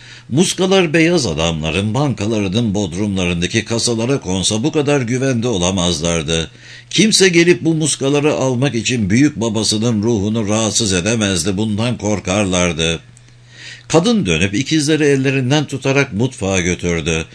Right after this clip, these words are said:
Büyücülüğü bir yana bırakarak sevgi dolu bir anne oldu. İkizlere çanaklar dolusu haşlanmış beyaz mısır, fasulye, yağlı etle yapılmış yahni verdi. Bunlar zengin ve güçlü bir erkeğin ailesine uygun yiyeceklerdi.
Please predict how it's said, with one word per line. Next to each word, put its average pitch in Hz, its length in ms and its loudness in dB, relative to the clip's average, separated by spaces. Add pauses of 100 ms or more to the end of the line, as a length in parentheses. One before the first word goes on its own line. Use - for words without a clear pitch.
(240)
Büyücülüğü 170 720 4
bir 175 140 0
yana 139 360 0
bırakarak 82 500 0
sevgi 139 420 0
dolu 147 260 0
bir 101 300 -2
anne 85 220 -2
oldu. 80 540 0 (320)
İkizlere 90 640 -2
çanaklar 107 720 0
dolusu 87 380 -2
haşlanmış 104 720 -2
beyaz 90 400 0
mısır, 87 400 -2
fasulye, 95 800 0
yağlı 123 460 2
etle 117 340 0
yapılmış 113 520 0
yahni 95 460 0
verdi. 82 500 0 (540)
Bunlar 180 360 4
zengin 156 580 0
ve 160 80 2
güçlü 151 400 0
bir 120 80 0
erkeğin 90 580 0
ailesine 127 600 0
uygun 135 440 0
yiyeceklerdi. 87 1040 0